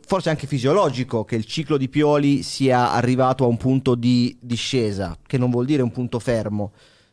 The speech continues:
Il Milan probabilmente si porrà la questione in estate se cambiare l'allenatore o, eh, cambiare metà rosa. È più economico cambiare l'allenatore, secondo me, ma vedremo. A prescindere da come vada domani sera, da se il fatto si arriverà quarto, quinto o sesto, Juve, senza Juve, eccetera,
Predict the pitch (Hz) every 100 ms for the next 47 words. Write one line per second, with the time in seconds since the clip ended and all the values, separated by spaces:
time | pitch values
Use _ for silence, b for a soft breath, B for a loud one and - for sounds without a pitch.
0 | b _ _ 117 139 156 123 117 131 139
1 | 135 139 131 123 156 151 127 117 - 131
2 | 117 127 170 - 127 135 151 156 - 120
3 | 113 110 120 120 113 107 117 117 117 139
4 | 123 113 101 101 110 - - 104 98 113
5 | 117 113 113 113 143 127 120 110 120 123
6 | - - - 131 123 127 131 123 110 113
7 | 117 113 110 135 139 123 113 135 98 120
8 | 107 127 147 131 151 B B - 107 120
9 | 123 113 107 131 175 B B B B B
10 | _ _ _ 120 160 151 208 220 185 175
11 | 160 156 151 147 147 139 185 185 170 139
12 | 135 143 139 135 135 135 143 143 143 139
13 | 139 131 139 139 - 131 139 135 127 131
14 | 127 113 - 147 139 - 143 139 139 120
15 | 131 143 135 135 135 127 - 143 127 135
16 | 139 139 135 135 135 107 123 - 123 110
17 | 107